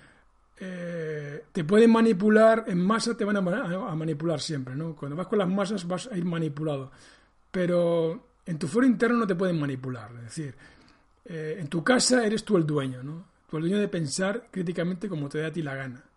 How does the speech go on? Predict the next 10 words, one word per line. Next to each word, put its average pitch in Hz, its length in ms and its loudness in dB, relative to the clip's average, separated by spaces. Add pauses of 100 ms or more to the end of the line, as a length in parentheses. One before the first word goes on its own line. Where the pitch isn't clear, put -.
(1040)
Eh, 165 360 -12
y 165 60 -4
nosotros 196 420 0
es 196 140 -2
lo 180 140 0
que 170 100 0
decimos, 160 420 2
¿no? 214 240 0
Es 156 180 -2
decir, 214 240 2